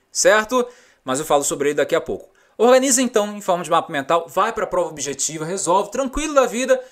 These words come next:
porque pode ser que durante a prova você lembre de alguma coisa importante e tenha vontade de colocar lá no seu,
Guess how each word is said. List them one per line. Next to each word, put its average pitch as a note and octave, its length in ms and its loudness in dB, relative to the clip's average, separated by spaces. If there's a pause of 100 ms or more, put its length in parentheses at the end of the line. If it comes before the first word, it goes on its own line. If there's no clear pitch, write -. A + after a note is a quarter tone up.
(120)
porque A#3 220 -4
pode B3+ 220 2
ser B3 160 -2
que A#3+ 80 -10
durante C4 420 0
a C4 60 -2
prova G3+ 240 -2
você G#3 280 2
lembre A3+ 280 4
de B3 60 4
alguma A#3 200 2
coisa G3 180 2
importante E3+ 520 -6 (280)
e F3+ 80 -12
tenha G#3 200 0
vontade F#3 380 2
de - 40 -12
colocar F3+ 380 2
lá C#3 200 2
no C#3+ 120 -8
seu, D3 180 -4